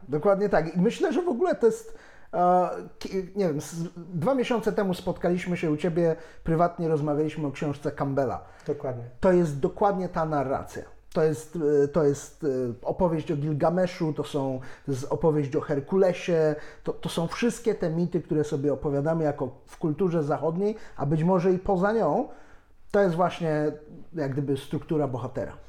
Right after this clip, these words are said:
Speaker 2: Do książki Campbella, e, wrócimy w ostatniej części tego podcastu, aczkolwiek mi niesamowicie zaimponowało to, gdy dowiedziałem się,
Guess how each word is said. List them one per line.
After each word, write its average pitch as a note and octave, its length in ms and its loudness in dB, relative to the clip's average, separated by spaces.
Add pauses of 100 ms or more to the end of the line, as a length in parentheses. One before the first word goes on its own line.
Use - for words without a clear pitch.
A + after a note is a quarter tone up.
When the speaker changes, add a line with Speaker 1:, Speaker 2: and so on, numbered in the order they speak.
(640)
Speaker 2:
Do C#3+ 220 -4
książki F3+ 760 -4 (160)
Campbella, D#3 920 -2
e, C3+ 120 -6
wrócimy C#3+ 800 -2 (240)
w C3 260 -6
ostatniej D#3 420 -2
części - 360 -4
tego C3+ 200 -4
podcastu, D#3 720 -6 (560)
aczkolwiek C#3+ 840 -2 (220)
mi E3 240 -4
niesamowicie D#3 500 -2
zaimponowało D3 720 0
to, E3 520 0
gdy D3 640 2
dowiedziałem D3+ 520 -2
się, C#3+ 480 -4